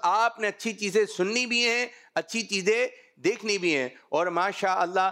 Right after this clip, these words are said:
बाद बच्चे सिर्फ program देखते नहीं हैं, program के अंदर शामिल भी होते हैं। कैसे शामिल होते हैं कि वो अपना segment करते हैं, calls करते हैं, activity लेकर आते हैं और बाद बच्चों की अच्छी तैयारी होती है। और बाद बच्चे सिर्फ नात सुना देते हैं। ठीक है,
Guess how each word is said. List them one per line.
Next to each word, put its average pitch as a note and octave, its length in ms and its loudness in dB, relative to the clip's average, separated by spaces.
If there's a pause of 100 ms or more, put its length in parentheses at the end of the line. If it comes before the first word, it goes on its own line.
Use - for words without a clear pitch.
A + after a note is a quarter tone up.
(260)
बाद E3+ 240 0
बच्चे F#3+ 300 0
सिर्फ G3 220 0
program F3+ 320 0
देखते F#3 320 0
नहीं G3+ 140 0
हैं, G3 180 0
program F3 360 0
के F#3 80 -2
अंदर F3+ 220 0
शामिल G3+ 380 -2
भी G#3 80 -6
होते D#3 220 2
हैं। C#3+ 100 -2
कैसे F#3 240 0
शामिल G3+ 300 -2
होते G3+ 180 0
हैं G#3 140 -4 (260)
कि E3+ 60 2
वो F#3+ 120 2
अपना G3 200 0
segment F3 420 -2
करते D3+ 240 -4
हैं, B2 140 -2
calls G3+ 320 0
करते E3+ 240 -2
हैं, C3+ 180 0
activity G#3 480 0
लेकर F#3+ 260 0
आते D#3+ 240 0
हैं C3 180 -2 (220)
और E3 160 2
बाद G3+ 360 2
बच्चों F#3 320 0
की G#3+ 180 -4 (100)
अच्छी A3 280 -4
तैयारी F3 380 0
होती C3 280 -2
है। G#2+ 160 -2 (300)
और C#3 100 0
बाद F3 220 -2
बच्चे F#3 260 -2
सिर्फ D#3 260 0
नात D3 240 -2
सुना E3 220 -2
देते D#3+ 200 -4
हैं। D#3+ 100 -2
ठीक F#3+ 200 -2
है, D#3 120 -2